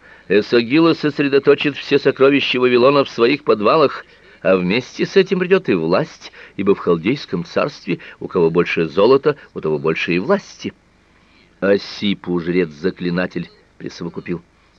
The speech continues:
«Нужно немедля составить воззвание и тотчас вывести их, чтобы замысел Эсагилы не опередили иные события или обстоятельства». Магу жрец священных исступлений добавил: «Совершенно верно.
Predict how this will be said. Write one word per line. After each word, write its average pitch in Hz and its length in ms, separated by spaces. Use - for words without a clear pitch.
«Нужно 143 580
немедля 160 600
составить 92 640
воззвание 85 760
и 107 140
тотчас 110 480
вывести 107 540
их, - 100
чтобы 101 280
замысел 101 580
Эсагилы 104 480
не 135 100
опередили 90 460
иные 92 360
события 180 500
или 214 100
обстоятельства». 180 800
Магу 98 880
жрец 95 400
священных 95 760
исступлений 95 760
добавил: 95 420
«Совершенно 95 800
верно. 95 320